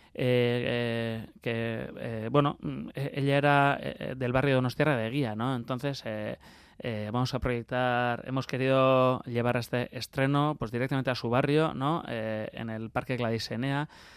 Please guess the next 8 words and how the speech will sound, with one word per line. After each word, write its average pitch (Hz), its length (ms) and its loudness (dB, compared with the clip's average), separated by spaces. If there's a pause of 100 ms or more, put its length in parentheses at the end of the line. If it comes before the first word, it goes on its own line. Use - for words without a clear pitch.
(200)
parque 151 260 0
en 147 80 2
el 123 120 0
que 113 600 -2
el 123 120 -6
año 143 200 -2
pasado, 147 680 0
eh, 107 800 -4